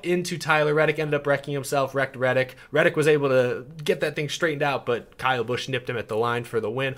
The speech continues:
We'll talk about Kyle Busch in a moment, but I want to begin with you, Jarrett. Was Chase Briscoe's move on Tyler Reddick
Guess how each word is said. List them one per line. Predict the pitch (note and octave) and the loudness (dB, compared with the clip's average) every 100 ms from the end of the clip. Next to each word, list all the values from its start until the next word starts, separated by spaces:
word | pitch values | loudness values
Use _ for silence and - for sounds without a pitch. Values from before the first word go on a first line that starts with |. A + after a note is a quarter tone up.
| - - | -8 0
We'll | F3 | 2
talk | G3+ F#3 | 6 4
about | F#3 D#3 C3+ | 4 2 2
Kyle | - C#3+ C3 | 0 0 0
Busch | B2 B2+ - | 0 -2 -2
in | |
a | A#2+ | -4
moment, | B2+ C#3+ D3 - | -2 -2 -2 0
but | C3 - - - | -2 -2 -12 -4
I | F#3 | 6
want | A3+ | 6
to | |
begin | G3 F#3+ F3+ | 6 2 2
with | D#3 D#3+ | 0 0
you, | D#3+ | -6
Jarrett. | C#3 D#3 D3+ D3+ - - - | 2 4 4 2 -6 -20 -2
Was | C#3 D#3+ D#3 C#3 - - | 4 6 6 2 -4 -10
Chase | - G3 A3+ | -4 0 0
Briscoe's | - G3+ F#3+ - F#3 F3 D#3 | 2 2 2 2 2 2 2
move | D#3 D#3+ F3 E3+ | 2 2 2 -2
on | - D3+ D3 | -2 -2 -2
Tyler | - C#3+ D#3 D#3 | 0 2 4 4
Reddick | C3+ B2+ C3 - | 2 2 2 -2